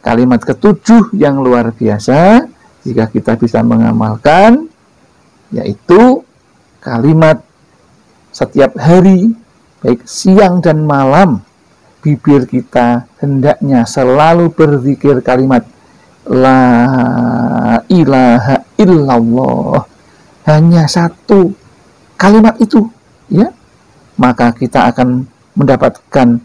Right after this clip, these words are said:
ampunan sebe-, sebanyak empat ribu dosa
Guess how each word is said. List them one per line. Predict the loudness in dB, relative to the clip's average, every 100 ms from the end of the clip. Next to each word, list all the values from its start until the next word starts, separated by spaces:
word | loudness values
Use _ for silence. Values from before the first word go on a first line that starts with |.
| _ _
ampunan | -2 0 0 2 4 4 0 -4 _ _ _ _ _ _ _ _ _ _ _ _ _ _ _
sebe-, | -8 -8 _ _ _ _ _ 2 4 4 0 _
sebanyak | -4 -4 2 4 4 2 -4 _ _ _
empat | -6 -6 -2 -4 -4 _ -10 -4
ribu | -4 -4 -4 -4 -6
dosa | -4 -4 -4 -6 -8